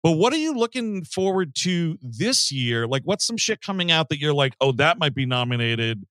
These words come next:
Stunt Awards three"? Uh, like, what's coming down the pike that you're psyched about?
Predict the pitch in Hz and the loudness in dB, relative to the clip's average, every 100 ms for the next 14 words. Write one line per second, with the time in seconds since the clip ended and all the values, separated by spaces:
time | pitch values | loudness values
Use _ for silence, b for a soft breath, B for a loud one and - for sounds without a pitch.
0 | _ _ - - 147 135 135 120 123 120 | _ _ -6 2 2 4 2 2 2 2
1 | 104 92 - 135 143 143 104 92 90 - | 0 -6 -6 -2 2 2 0 -4 -12 -16
2 | _ _ - 113 117 117 143 - 151 139 | _ _ -4 -2 0 0 -2 0 0 2
3 | 131 123 107 131 127 113 104 98 98 120 | 2 2 0 2 2 0 -4 -4 -4 -2
4 | 107 - 85 78 71 | -2 -4 -8 -8 -10